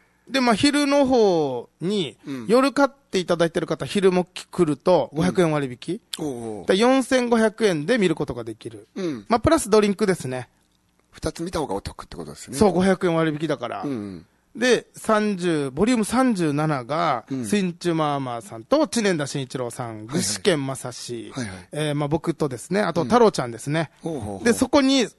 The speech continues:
Speaker 1: まーちゃんさんがゲストで。
Speaker 2: あ、いいですね。
Speaker 1: まあ、ざっと見て、お、エフイーシーさんのライブに僕がゲストで出てるような
Speaker 2: <laughs>
Speaker 1: 雰囲気にはなるんですけど。
Speaker 2: で、まあ、多いですからね。
Speaker 1: うん。
Speaker 2: やられてる方がね、
Speaker 1: うん。
Speaker 2: スタンドアップを。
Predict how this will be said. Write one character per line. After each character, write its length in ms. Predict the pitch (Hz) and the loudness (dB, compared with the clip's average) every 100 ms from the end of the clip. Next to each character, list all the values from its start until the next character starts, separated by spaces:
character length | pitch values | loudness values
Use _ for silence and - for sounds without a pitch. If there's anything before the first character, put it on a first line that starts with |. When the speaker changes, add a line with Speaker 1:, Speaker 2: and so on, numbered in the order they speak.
| _ | _
Speaker 1:
ま 220 | 180 190 214 | -4 2 2
ー 20 | |
ち 100 | 185 | 2
ゃ 40 | |
ん 40 | 151 | 0
さ 140 | 151 | -2
ん 20 | |
が 100 | 127 | -2
ゲ 120 | 131 | -4
ス 80 | 143 | -6
ト 120 | - | -6
で。 200 | 113 95 - _ | -10 -10 -18 _
Speaker 2:
あ、 140 | - 123 | -8 -6
い 80 | |
い 20 | 156 | -6
で 140 | 127 | -8
す 140 | - | -10
ね。 220 | 76 - - - | -10 -12 -12 -2
Speaker 1:
ま 100 | 175 | -2
あ、 40 | |
ざ 160 | 147 240 | 2 2
っ 80 | 269 _ _ - | 2 _ _ 0
と 180 | 262 254 | 4 4
見 160 | 247 | 2
て、 240 | - 240 226 | 0 2 2
お、 200 | 226 240 - _ _ _ _ - | 2 0 -4 _ _ _ _ 0
エ 80 | 233 | 2
フ 160 | 269 | 4
イ 40 | 269 | 4
ー 40 | |
シ 180 | 226 269 | 4 4
ー 20 | |
さ 140 | 247 208 | 4 4
ん 80 | |
の 60 | 156 | 4
ラ 100 | 147 | 4
イ 40 | |
ブ 100 | 147 | 2
に 60 | 139 | 2
僕 220 | 135 160 | 0 0
が 100 | 196 | 0
ゲ 140 | 175 202 | 2 0
ス 60 | |
ト 120 | - | 0
で 100 | 139 | -2
出 140 | 127 135 | -2 0
て 120 | 151 | 2
る 80 | 131 | 0
よ 120 | 120 | -2
う 40 | |
な 100 | 113 107 160 170 | -4 -4 -4 -4
Speaker 2:
<laughs> 240 | - - - | -6 -8 0
Speaker 1:
雰 180 | 208 214 | 2 2
囲 20 | |
気 100 | 180 | 0
に 60 | 151 | 0
は 40 | |
な 160 | 147 180 | 2 4
る 120 | 233 | 4
ん 100 | 185 | 4
で 80 | 139 | 0
す 120 | - | -6
け 120 | 127 | -10
ど。 80 | 107 104 - - - - | -8 -10 -12 -16 -14 -6
Speaker 2:
で、 120 | 180 | -4
ま 100 | 165 | -2
あ、 20 | |
多 220 | 190 208 | -2 -2
い 40 | 190 | -2
で 80 | |
す 100 | 139 | -4
か 100 | 135 | -4
ら 100 | 104 | -6
ね。 180 | 101 107 127 | -8 -8 -2
Speaker 1:
う 40 | |
ん。 220 | 160 151 | 0 0
Speaker 2:
や 80 | 131 | -2
ら 140 | 131 | -6
れ 60 | 127 | -8
て 120 | 127 | -8
る 80 | 113 | -8
方 240 | 113 104 | -8 -10
が 120 | 90 87 | -12 -12
ね、 160 | 90 151 | -10 -4
Speaker 1:
う 60 | |
ん。 200 | 151 135 | -2 -2
Speaker 2:
ス 60 | 120 | -4
タ 120 | 107 | -8
ン 60 | 95 | -8
ド 80 | |
ア 40 | 95 | -12
ッ 20 | |
プ 180 | - 82 | -14 -18
を。 140 | - | -18